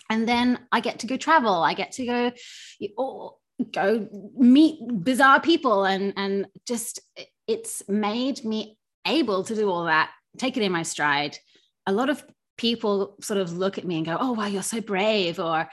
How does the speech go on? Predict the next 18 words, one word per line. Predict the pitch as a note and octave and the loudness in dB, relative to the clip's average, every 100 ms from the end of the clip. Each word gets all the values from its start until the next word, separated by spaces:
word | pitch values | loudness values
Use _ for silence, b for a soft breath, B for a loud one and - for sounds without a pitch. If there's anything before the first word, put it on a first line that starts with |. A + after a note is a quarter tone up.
| B B | B B
"You're | |
so | - G#3+ | -10 -8
confident," | - G#3 G#3 G3+ F3+ E3+ F3 | -2 -2 -2 -2 -2 -4 -4
or, | E3+ E3+ D#3+ b b b | -2 -4 -4 b b b
you | F#3+ | -6
know, | |
"How | E3 A3+ | -2 0
did | A#3 | 0
you | G#3+ | 2
get | G#3+ - | 0 0
that | G3+ A3+ | 0 2
idea?" | A3+ G3+ G3 F3 D#3 D3+ _ _ _ | 2 2 0 -2 -4 -6 _ _ _
And | F3+ | -6
I'm | F3+ F3+ | -4 -4
like, | D#3+ D3+ D3+ | -4 -6 -6
"I | C3+ G3 | 0 2
don't | B3+ | 2
know. | F#3+ A3+ | 2 0